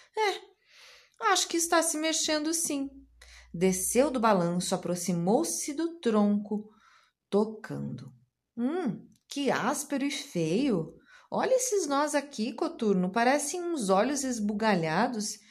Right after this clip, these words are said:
E esse outro aqui parece, eca, vamos embora." "Mas amanhã a gente volta, viu, dona Árvore?"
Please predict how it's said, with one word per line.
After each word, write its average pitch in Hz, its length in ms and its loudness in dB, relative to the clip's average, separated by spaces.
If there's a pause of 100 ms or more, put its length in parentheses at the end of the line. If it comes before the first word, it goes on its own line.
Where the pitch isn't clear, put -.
(220)
E 508 140 0
esse 480 240 4
outro 381 280 6
aqui 320 240 -2
parece, 240 520 0
eca, 202 960 0 (160)
vamos 440 340 2
embora." 143 580 -2 (840)
"Mas 311 200 0
amanhã 311 420 4
a 302 40 6
gente 294 360 2
volta, 285 400 8
viu, 208 640 2
dona 165 400 4
Árvore?" 147 800 0